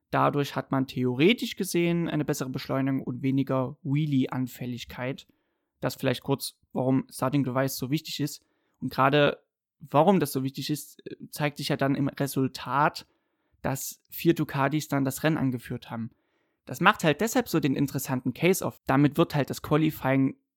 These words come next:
anders wichtig, würde ich jetzt mal meinen. Also es ist halt ein enormer Vorteil, wenn man halt aus einer zweiten Reihe oder wie Jorge Martin weit au-,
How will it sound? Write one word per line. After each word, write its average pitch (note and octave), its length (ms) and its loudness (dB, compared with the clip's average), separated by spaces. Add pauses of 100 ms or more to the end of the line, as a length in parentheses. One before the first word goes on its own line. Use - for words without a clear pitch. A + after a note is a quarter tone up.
(200)
anders D#3+ 440 2
wichtig, D3+ 380 -2
würde C3 140 -4
ich C3 80 -6
jetzt C3 140 -6
mal A#2+ 140 -4
meinen. A2 380 -14
Also B2+ 440 -2 (520)
es - 140 -4
ist F#3 160 -2
halt D#3+ 180 6
ein D#3 60 2
enormer C#3+ 400 4
Vorteil, G3 600 0
wenn C#3+ 140 0
man D3 200 0
halt D3 280 0
aus - 200 -4
einer B2+ 100 -4
zweiten C3+ 360 -2
Reihe C#3+ 380 0 (440)
oder C#3+ 380 0
wie C3 240 2
Jorge C3 300 0
Martin C#3+ 640 0
weit C3 300 0
au-, - 100 -6